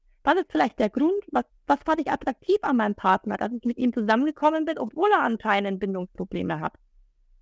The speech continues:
Das kann ja auch dann bei sich selbst einfach ein Problem mit Bindung sein. Und dann würde ich ganz niedrigschwellig das ansprechen bei meinem Partner. Also zu sagen, ich hab den Eindruck, du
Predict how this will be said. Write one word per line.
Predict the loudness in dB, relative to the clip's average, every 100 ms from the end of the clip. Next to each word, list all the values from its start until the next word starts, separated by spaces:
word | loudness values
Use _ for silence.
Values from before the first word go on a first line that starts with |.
| _ _ _ -12
Das | -2
kann | 2
ja | 4 2
auch | 0
dann | 2 2
bei | 2
sich | 2 -2 -2 _ _
selbst | 4 4 -2 _
einfach | 0 0 2
ein | 0 -2 -4 -6
Problem | 0 2 2
mit | 2
Bindung | 0 0 -4 -2
sein. | 0 0 -4 _ _ _ _ _ _ _ _
Und | -2 4
dann | 4 4
würde | 0 -2
ich | -2
ganz | -2 0
niedrigschwellig | -2 0 -2 0 0 0 0
das | -4
ansprechen | 0 -2 -2 -10 _ -16 -14 0 2 2 0 -4
bei | -2
meinem | -6
Partner. | -4 -2 -2 -2
Also | -4 -4
zu | -8 -2
sagen, | 0 2 0
ich | -2
hab | -2
den | -2 -2
Eindruck, | 0 0 0 -4 -4
du | -6